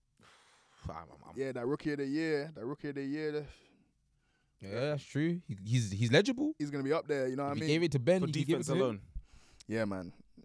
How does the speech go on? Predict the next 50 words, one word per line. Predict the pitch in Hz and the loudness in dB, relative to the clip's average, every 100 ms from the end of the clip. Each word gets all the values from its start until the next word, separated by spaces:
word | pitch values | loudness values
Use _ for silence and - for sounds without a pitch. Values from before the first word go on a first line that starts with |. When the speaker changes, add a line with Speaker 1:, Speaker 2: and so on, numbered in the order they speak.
| - - | -14 -4
Speaker 2:
It'll | 143 | 0
be | 165 | 2
interesting. | 170 147 110 117 - 95 76 | 2 0 -2 -2 -4 -8 -4
He's | 165 | 0
just | 175 156 | 2 4
what | 117 | 4
O | 135 | 4
K | 131 | 0
C | 123 | -4
needed | 117 127 110 | -4 -2 -2
as | 104 | -2
well. | 110 110 | -2 -2
So, | 101 | -2
bro, | 92 113 104 | -4 -2 -2
they | 123 | -2
can, | 113 | -4
they | 107 | -2
might | 143 123 | 0 0
even | 107 | -2
make | 101 | -8
a | 87 | -10
playoff | 127 113 101 | -10 -10 -10
push. | 107 - | -16 -18
But | 90 - - _ | -18 -18 -20 _
Speaker 1:
I | 147 | 2
think | 127 | 2
Wemby | 120 120 | 0 4
Speaker 2:
let's, | 151 156 | 6 6
Speaker 1:
is | 165 147 | 2 -2
Speaker 2:
let's | 165 | -2
Speaker 1:
gonna | |
come | - 117 | -2 -4
into | 107 | -4
the | 98 98 | -6 -4
league | 104 95 - | -4 -4 -4
purely | - 113 104 | 0 0 0
on | 95 | -2
defense, | 101 104 95 | -4 -4 -4
and | 104 | -2
he's | 107 | 0
at | 123 | 0
the | 110 | 2
perfect | 123 98 | 2 2
place | 107 98 | -2 -4
to | 101 | -4
develop | 92 95 87 | -4 -4 -4
him. | 92 | -6
The | 90 | -8
Spurs. | - 139 | -2 6
Speaker 2:
Yeah, | 139 | 6